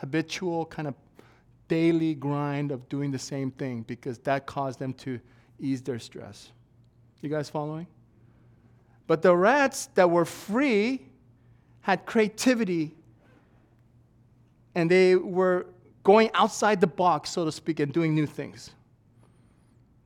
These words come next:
Why am I telling you this? Because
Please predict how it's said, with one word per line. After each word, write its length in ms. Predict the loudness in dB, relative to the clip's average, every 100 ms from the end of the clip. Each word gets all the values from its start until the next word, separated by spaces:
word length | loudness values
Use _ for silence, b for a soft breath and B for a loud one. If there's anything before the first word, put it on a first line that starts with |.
| _ _ -4
Why 140 | -2
am 100 | 0
I 60 | -2
telling 340 | -2 -2 -2
you 80 | -4
this? 380 | -6 -10 -12 -20 _ _ b b b b _ _ _ _ _
Because 480 | -4 2 2 0